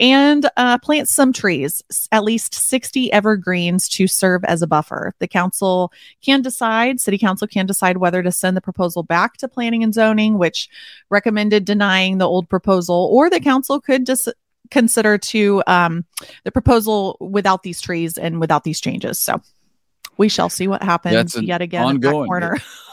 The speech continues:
Speaker 2: yeah, it's like every week there's something new with that.
Speaker 1: Yeah. Well, uh, this is kind of exciting. The Springfield Brewing Company is expanding to Willard and plans to cater to people who use the Greenway trails.
Speaker 2: Cool.
Speaker 1: Brewco is planning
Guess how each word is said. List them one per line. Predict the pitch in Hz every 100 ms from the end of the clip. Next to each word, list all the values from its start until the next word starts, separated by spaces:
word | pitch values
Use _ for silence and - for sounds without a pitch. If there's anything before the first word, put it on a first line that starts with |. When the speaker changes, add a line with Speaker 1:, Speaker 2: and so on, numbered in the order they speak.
| -
Speaker 2:
yeah, | 113 151 90 87
it's | 113 -
like | 139 117
every | 123 120 127
week | 117 139
there's | 110 92
something | 113 101 101
new | 104 127
with | 87 -
that. | 69 64 _ _ _ _ _ -
Speaker 1:
Yeah. | 196 - 170 _ _ - - _
Well, | 220 247 262
uh, | 226 202
this | 180 359 -
is |
kind | - 285
of | 202
exciting. | - 185 165 202 349
The | 320
Springfield | - 269 285 220
Brewing | 220 349
Company | 403 208 214 202 220 302
is | 214 226
expanding | - - - 277 440 359 285
to | 311
Willard | 285 494 202 160 170 -
and | 202
plans | - 247 277 285
to | 208
cater | 254 262 233
to | 226
people | 220 214 220 220
who | 208
use | 190 180
the | 202
Greenway | 175 175 175 202
trails. | - 294 466 165 165 - - - 135
Speaker 2:
Cool. | 160
Speaker 1:
Brewco | 202 254 262 - 269 277 302
is | 220 -
planning | 247 247 254 254